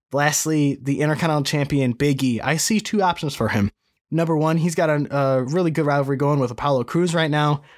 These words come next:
The story's building quite nicely there. So Apollo Crews versus Big E could be at WrestleMania. Or the second option I see could be Cesaro, you know? Cesaro's been getting this push,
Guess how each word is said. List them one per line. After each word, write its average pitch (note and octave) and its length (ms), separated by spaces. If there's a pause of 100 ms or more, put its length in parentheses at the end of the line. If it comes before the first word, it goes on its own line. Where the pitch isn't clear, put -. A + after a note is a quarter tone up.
(100)
The D3 100
story's D3 320
building C#3+ 320
quite F#3+ 260
nicely C#3 400
there. B2+ 320 (400)
So C3+ 540
Apollo E3+ 420
Crews D#3 300
versus A#2 240
Big B2 240
E D3 160
could D3 200
be C#3 120
at A#2+ 80
WrestleMania. A#2+ 540 (280)
Or F3+ 100
the F#3 80
second F#3 360
option D3+ 280
I C3+ 100
see C#3+ 220
could D#3 160
be F#3+ 100
Cesaro, F3+ 560
you B2 120
know? C#3 220 (520)
Cesaro's D3 440
been C#3 260
getting C3+ 200
this C3+ 120
push, - 380